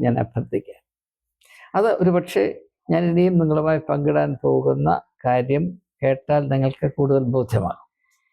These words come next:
എന്താണ് രാഹുൽ മാങ്കൂട്ടത്തിൻ്റെ അവസ്ഥ മൂലം എനിക്ക് പ്രത്യേകമായി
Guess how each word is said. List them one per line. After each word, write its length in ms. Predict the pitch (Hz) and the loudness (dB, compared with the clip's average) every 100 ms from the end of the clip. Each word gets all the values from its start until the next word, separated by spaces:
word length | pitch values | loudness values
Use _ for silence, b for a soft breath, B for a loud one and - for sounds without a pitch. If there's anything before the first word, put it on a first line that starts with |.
| b b b b b 214 | b b b b b 0
എന്താണ് 300 | 240 196 185 165 | 0 0 0 0
രാഹുൽ 340 | 156 156 175 160 | -2 0 2 2
മാങ്കൂട്ടത്തിൻ്റെ 760 | 151 143 139 135 135 139 135 127 120 | 0 0 -2 -2 -2 0 0 2 2
അവസ്ഥ 400 | 123 - - 139 | 0 -6 -4 -2
മൂലം 260 | 123 123 139 123 | 0 0 0 0
എനിക്ക് 240 | 120 127 131 | -2 -2 -6
പ്രത്യേകമായി 640 | 117 - 131 131 127 127 | -6 -2 0 2 0 0